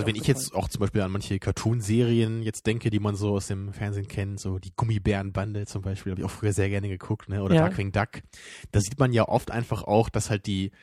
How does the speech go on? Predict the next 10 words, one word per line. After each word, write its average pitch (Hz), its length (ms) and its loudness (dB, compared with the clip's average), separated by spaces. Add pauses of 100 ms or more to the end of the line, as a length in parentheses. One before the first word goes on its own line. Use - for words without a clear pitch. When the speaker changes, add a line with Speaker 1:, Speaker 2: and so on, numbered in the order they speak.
(300)
Speaker 1:
äh, 90 180 0
Zeichnungen 143 840 2
der 110 80 0
Charaktere, 113 560 2
die 113 100 0
jetzt 107 140 0
so 110 60 4
im 95 100 0
Vordergrund 151 560 2
sind, 151 320 2